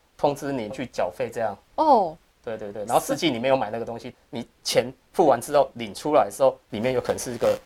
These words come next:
Speaker 1: 麦香红茶，
Speaker 2: 哇。
Speaker 1: 还是石头。我这个，
Speaker 2: 所以
Speaker 1: 这个有听过，对，对，对，对。
Speaker 2: 这个是真的会发生，
Speaker 1: 有，有，
Speaker 2: 因为像我们来讲，
Speaker 1: 有。
Speaker 2: 就是我们常常会买网拍嘛，
Speaker 1: 嘿，嘿。
Speaker 2: 有的时候买的件数多了，你已经忘记说你寄来的那个东西是什么了。
Speaker 1: 是，
Speaker 2: 所以像我这种人，就是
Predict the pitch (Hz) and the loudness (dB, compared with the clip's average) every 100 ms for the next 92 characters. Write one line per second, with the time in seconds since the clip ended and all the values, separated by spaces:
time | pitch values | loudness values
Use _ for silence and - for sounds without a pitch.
0 | _ _ _ 131 120 123 107 110 - - | _ _ _ -6 -4 -4 -6 -12 -14 -12
1 | - 311 - - 131 - 160 127 - - | 2 2 2 2 2 2 -4 -6 -10 -8
2 | 123 120 135 - _ _ - - - - | -6 0 0 -2 _ _ -16 -14 -14 -14
3 | - - 403 415 330 160 117 135 135 131 | -2 2 4 6 6 4 4 -2 0 2
4 | - 113 104 392 381 349 392 381 370 359 | 2 -8 -2 2 6 8 8 6 2 2
5 | 311 330 320 277 294 349 - 415 403 415 | 4 2 2 2 4 6 6 6 4 4
6 | 330 247 220 214 202 233 254 214 269 330 | 4 4 4 6 6 6 4 2 -2 0
7 | 254 208 208 196 - 233 254 302 349 220 | 0 4 2 2 0 2 2 0 2 4
8 | 214 185 - - 170 170 175 135 - - | 6 4 2 0 0 2 0 0 -6 -18
9 | - 240 262 285 392 381 202 180 220 359 | -4 4 4 6 4 4 2 2 2 2
10 | 320 359 320 - 311 302 262 240 190 254 | 2 0 -2 4 6 6 4 2 -2 -4
11 | 247 302 240 233 254 262 254 180 - 262 | 2 2 2 0 0 2 2 0 -4 0
12 | 196 170 170 220 214 202 208 226 226 - | 2 2 0 -2 -2 -4 -6 -10 -10 -12
13 | - - - - 214 277 247 339 220 175 | -14 -18 -16 -8 2 4 4 4 2 2
14 | 262 214 165 165 180 233 269 254 | 2 0 -2 -6 -6 -8 -4 -6